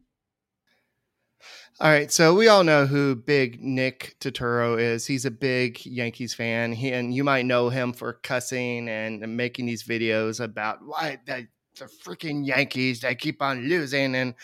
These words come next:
all that stuff. But he's just made a video to say, "Why not take a shot with Michael Conforto? He's a good hitter." So if he's wanting the Yankees to take a shot with him, then why not the Astros? So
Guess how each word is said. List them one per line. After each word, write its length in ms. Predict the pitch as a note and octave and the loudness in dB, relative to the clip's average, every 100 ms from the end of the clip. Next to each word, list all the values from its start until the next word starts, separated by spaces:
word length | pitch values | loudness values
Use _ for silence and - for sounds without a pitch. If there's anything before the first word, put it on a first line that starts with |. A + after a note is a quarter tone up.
| - - | -20 -4
all 160 | B2+ C3 | 2 4
that 220 | B2+ B2+ | 4 2
stuff. 300 | - B2+ B2 | 4 4 4
But 220 | C3+ B2+ - - - | 2 0 -2 -20 -2
he's 280 | D#3+ G3 E3 | 0 0 0
just 220 | D#3+ C#3 | 0 2
made 180 | C#3+ C#3 | 2 2
a 60 | |
video 540 | A2+ C#3 C3+ B2+ B2+ A#2+ | 2 2 4 4 4 0
to 160 | B2 | -2
say, 320 | A#2 B2+ A#2+ A2 | -2 0 0 -2
"Why 260 | G2+ G2 | -4 -2
not 240 | C3 C3 - | 0 0 0
take 300 | B2+ B2 C3 | -4 -4 -2
a 240 | B2 A#2+ | -2 -4
shot 420 | - C#3 D#3 - | -2 0 0 0
with 140 | A#2 G#2+ | -6 -4
Michael 400 | A2 A2 A#2 A2+ | -4 -4 -6 -8
Conforto? 600 | A#2+ A2+ C#3 B2+ G#2+ G#2 | -10 -6 -6 -4 -4 -6
He's 180 | A2+ A2+ | -10 -10
a 80 | G#2 | -6
good 220 | A#2 A2 | -4 -4
hitter." 400 | B2 A#2+ G2+ - _ _ - - | -2 -2 -2 -10 _ _ -20 -10
So 360 | - C#3 C3 B2+ | 0 2 4 2
if 180 | B2+ | 0
he's 240 | E3+ G3+ F3+ | -2 -2 0
wanting 360 | F3 E3+ D#3+ | 2 4 2
the 120 | C3+ B2+ | 0 0
Yankees 540 | B2+ F3+ F3+ B2+ A#2 | 0 0 0 -2 -2
to 120 | B2+ | -2
take 240 | B2 A#2 A#2+ | -2 -4 -4
a 80 | |
shot 260 | A#2 A2+ G#2 | -2 -2 0
with 160 | A2+ A#2 | -2 -2
him, 280 | A2 A#2+ A#2+ - _ - | -2 -4 -10 -20 _ -4
then 180 | B2 | -2
why 200 | A#2 D#3 | 0 0
not 220 | E3 E3 D#3+ | 2 0 0
the 100 | C#3+ | -2
Astros? 520 | D#3 D#3 - - - | -2 -4 -12 -14 -8
So 420 | - A#2+ A#2 | -6 -4 -4